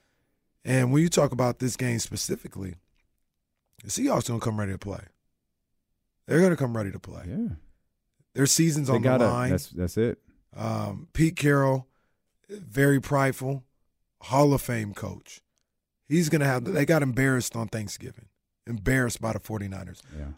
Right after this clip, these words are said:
Speaker 1: on Thanksgiving. And he's gonna have those guys locked in and focused. D K Metcalf was embarrassed on, on Thanksgiving Day.
Speaker 2: Yeah.
Speaker 1: Um, he's gonna come ready to play.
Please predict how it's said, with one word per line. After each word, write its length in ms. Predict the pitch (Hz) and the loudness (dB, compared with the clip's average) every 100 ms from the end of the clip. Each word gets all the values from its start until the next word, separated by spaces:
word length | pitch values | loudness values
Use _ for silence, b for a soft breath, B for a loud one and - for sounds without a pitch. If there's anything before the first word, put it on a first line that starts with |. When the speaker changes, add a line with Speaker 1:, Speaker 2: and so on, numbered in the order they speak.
| - | -8
Speaker 1:
on 160 | 110 | -6
Thanksgiving. 580 | 110 113 - 104 98 87 - b b b - | -4 -4 -4 -6 -6 -10 -14 b b b -6
And 600 | 120 120 113 110 104 92 - _ _ _ | 0 0 0 -2 -4 -8 -16 _ _ _
he's 360 | - 117 175 156 | 0 6 6 6
gonna 200 | 151 139 | 2 2
have 220 | 127 127 | 2 2
those 280 | 120 127 117 | 2 0 0
guys 360 | 117 113 107 98 - | 0 0 -2 -6 -14
locked 440 | - 117 123 120 127 | -6 0 2 2 -2
in 100 | 120 | -6
and 100 | 110 | -4
focused. 320 | 113 110 95 | -6 -6 -4
D 140 | 131 143 | -2 2
K 160 | 147 | 2
Metcalf 520 | 123 123 120 113 104 - b _ | 2 0 -2 -4 -6 -10 b _
was 180 | 127 120 | -4 -2
embarrassed 680 | 117 104 127 120 98 - - b b - | -2 2 4 4 0 -8 -16 b b -10
on, 320 | 113 113 110 | -6 -4 -6
on 220 | - 113 | -6 -6
Thanksgiving 520 | - 110 101 107 95 95 | -4 -6 -6 -8 -10 -10
Day. 280 | 92 90 58 - _ _ _ | -12 -14 -16 -18 _ _ _
Speaker 2:
Yeah. 40 | - - - | -8 -4 -4
Speaker 1:
Um, 260 | - - 160 - _ - | -6 -10 -16 -20 _ -4
he's 320 | 110 151 135 | 4 6 6
gonna 220 | 127 117 | 2 0
come 240 | 113 104 | -2 -4
ready 180 | 101 92 | -4 -6
to 80 | 87 | -10
play. 360 | - 80 62 | -14 -16 -18